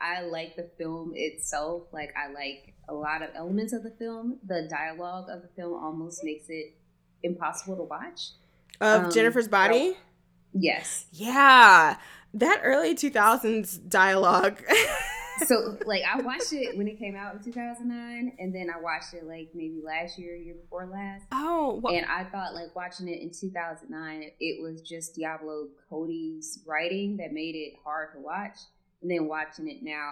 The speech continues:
Speaker 1: I thought that maybe I gave it some time to, like, breathe, that maybe I was just being biased. Um, but watching it then, it's just like, oh, okay, this is just her style of writing. It still has that particular problem, but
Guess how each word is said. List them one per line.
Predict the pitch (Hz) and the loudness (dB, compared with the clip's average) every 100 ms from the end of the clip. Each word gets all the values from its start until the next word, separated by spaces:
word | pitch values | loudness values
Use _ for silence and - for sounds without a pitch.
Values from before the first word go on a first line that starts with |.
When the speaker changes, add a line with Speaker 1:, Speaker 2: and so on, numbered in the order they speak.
| 156 | -10
Speaker 1:
I | |
thought | - 147 139 - | -10 -10 -10 -10
that | 139 | -8
maybe | 147 165 165 151 - - | -4 -4 -4 -8 -10 -8
I | 147 135 - - | -6 -6 -10 -8
gave | 165 160 | -6 -6
it | - | -10
some | - 135 | -10 -12
time | 170 156 147 | -10 -10 -12
to, | 143 | -16
like, | 123 - 165 | -20 -14 -6
breathe, | 214 233 226 226 226 _ _ _ _ - | -4 -4 -8 -12 -14 _ _ _ _ -4
that | 151 147 - | -4 -4 -8
maybe | 160 156 147 | -8 -6 -10
I | |
was | 151 | -14
just | 151 - | -20 -16
being | 135 135 147 | -16 -14 -10
biased. | 160 185 214 254 269 - - - _ _ - | -10 -8 -8 -8 -8 -10 -16 -20 _ _ -10
Um, | 165 156 151 | -6 -6 -8
but | 156 135 | -10 -10
watching | 160 160 - 160 | -10 -12 -10 -10
it | 143 - _ _ _ - - | -10 -14 _ _ _ -18 -6
then, | 185 180 175 165 | -4 -2 -2 -2
it's | 156 156 | -6 -10
just | 151 160 | -16 -14
like, | 147 - | -12 -8
oh, | 151 139 | -6 -6
okay, | - - - | -10 -10 -6
this | 180 | -4
is | 196 | -4
just | 185 170 | -6 -8
her | 160 | -10
style | 160 160 151 | -8 -8 -8
of | 147 | -8
writing. | 175 202 190 175 190 - | -6 -4 -4 -6 -8 -10
It | - | -10
still | - 190 180 | -4 -2 0
has | 165 160 | -2 -4
that | 151 - | -6 -10
particular | 156 165 156 143 | -10 -10 -10 -10
problem, | - 160 156 160 156 156 | -4 -4 -2 -2 -4 -4
but | 160 | -6